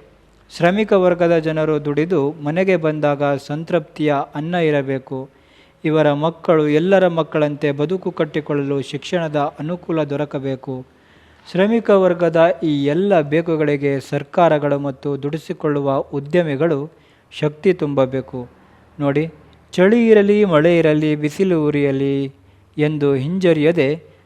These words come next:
ತಮ್ಮ ಪಾಲಿನ ಕರ್ತವ್ಯಕ್ಕೆ ನಿತ್ಯ ಹಾಜರಾಗುವ ಶ್ರಮಿಕ ವರ್ಗದವರ ಬದುಕು ಪರಿವರ್ತನವಾಗಲು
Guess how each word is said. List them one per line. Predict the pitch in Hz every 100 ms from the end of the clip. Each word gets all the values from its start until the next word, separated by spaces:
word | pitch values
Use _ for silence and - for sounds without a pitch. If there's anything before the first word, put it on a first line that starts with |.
| _
ತಮ್ಮ | 165 175 165 147
ಪಾಲಿನ | - 151 190 175 156
ಕರ್ತವ್ಯಕ್ಕೆ | 165 170 - 175 156 147 151 143
ನಿತ್ಯ | 151 156 - 175
ಹಾಜರಾಗುವ | 143 156 156 151 143 135 139 135
ಶ್ರಮಿಕ | - 147 165 175
ವರ್ಗದವರ | 160 151 139 143 143 139 139
ಬದುಕು | 127 127 151 196 196 143 151 - - - - -
ಪರಿವರ್ತನವಾಗಲು | 165 190 214 185 - 175 160 147 147 147 190 156 175 -